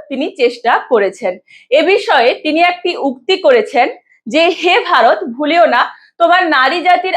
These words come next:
আদর্শ সতী সাবিত্রী দময়ন্তী এবং তোমার উপাস্য দেবতা উমানাথ সর্বত্যাগী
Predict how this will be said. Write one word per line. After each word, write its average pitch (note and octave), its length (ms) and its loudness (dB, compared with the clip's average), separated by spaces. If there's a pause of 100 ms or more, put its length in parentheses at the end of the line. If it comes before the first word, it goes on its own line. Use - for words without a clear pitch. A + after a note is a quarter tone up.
আদর্শ C4+ 500 2 (400)
সতী D#4+ 400 0
সাবিত্রী D4+ 600 -2
দময়ন্তী C4 920 0 (160)
এবং F4 340 0
তোমার D#4+ 280 2 (120)
উপাস্য F4 560 -2
দেবতা C4 580 2 (240)
উমানাথ D4 560 2 (200)
সর্বত্যাগী C#4+ 920 0